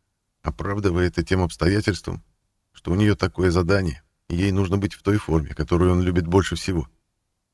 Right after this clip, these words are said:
А любит Карпов гладких, выбритых, ухоженных женщин с короткой прической, потому ей ничего не остается, как соответствовать его канонам. Тут же себя выругала. Какого черта она осмотрела свое тело?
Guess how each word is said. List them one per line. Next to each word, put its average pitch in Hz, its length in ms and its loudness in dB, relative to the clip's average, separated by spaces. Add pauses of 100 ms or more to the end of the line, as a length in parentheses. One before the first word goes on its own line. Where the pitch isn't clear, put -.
(400)
А 76 100 2
любит 98 380 2
Карпов 85 600 0
гладких, 87 580 -2
выбритых, 92 640 0
ухоженных 87 600 0
женщин 101 380 0
с - 80 -12
короткой 82 420 -2
прической, - 580 -2 (800)
потому 107 300 0
ей 107 140 4
ничего 98 260 2
не 95 80 4
остается, 92 520 0 (140)
как 67 160 -8
соответствовать 80 680 -6
его 80 180 0
канонам. 82 480 0 (1400)
Тут 90 200 -8
же 78 60 -4
себя 78 280 0
выругала. 73 480 -2 (480)
Какого 110 340 0
черта 101 360 -2
она 92 120 0
осмотрела 90 520 -2
свое 82 260 -2
тело? 87 320 -8